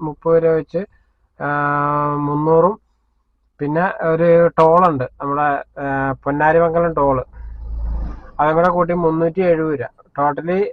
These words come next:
ആ, രണ്ടായിരത്തി അമ്പത് രൂപ മേടിച്ചു. അങ്ങനെ,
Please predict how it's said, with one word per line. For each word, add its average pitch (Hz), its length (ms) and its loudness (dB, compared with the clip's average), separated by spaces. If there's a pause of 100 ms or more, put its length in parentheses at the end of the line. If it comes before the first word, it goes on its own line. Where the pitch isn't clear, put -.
(100)
ആ, 147 300 -4
രണ്ടായിരത്തി 156 1120 -4 (240)
അമ്പത് 160 360 0
രൂപ 156 80 2
മേടിച്ചു. 120 340 -6 (1500)
അങ്ങനെ, 156 420 -2